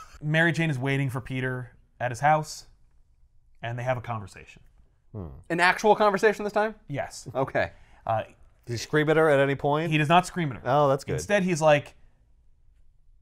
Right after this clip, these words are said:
Speaker 1: "You can't be in my life. It's over."
Speaker 2: <sighs>
Speaker 3: So he, how many times have they broken up?
Speaker 1: I think, like, two or three.
Speaker 2: Yeah.
Speaker 1: <laughs> Yeah. Again.
Speaker 2: Yeah.
Speaker 3: Nine-month period.
Speaker 1: Yep,
Speaker 3: That
Speaker 1: nine-month
Speaker 3: breaks,
Speaker 1: period.
Speaker 3: like, my records.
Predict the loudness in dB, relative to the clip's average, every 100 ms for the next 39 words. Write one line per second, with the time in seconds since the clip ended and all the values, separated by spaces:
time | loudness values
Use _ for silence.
0 | -20 -20 -8 -4 0 0 2 2 4 6
1 | 4 4 -2 -10 -10 -12 -20 _ _ _
2 | -20 -20 _ _ -20 _ _ _ _ _
3 | _ -10 -8 -10 -14 -4 -2 -2 -4 -8
4 | -8 _ -4 0 2 2 4 2 2 0
5 | 2 6 6 8 6 6 -2 -8 -2 -2
6 | -2 -8 -10 -16 -16 -10 -10 -10 -4 -2
7 | -2 0 2 2 -4 -2 0 0 -2 -4
8 | -8 -20 -20 _ _ _ _ -12 -10 -10
9 | 8 12 12 12 8 6 2 2 -2 -6
10 | 0 0 2 10 10 12 10 10 8 6
11 | 4 10 10 12 8 6 2 2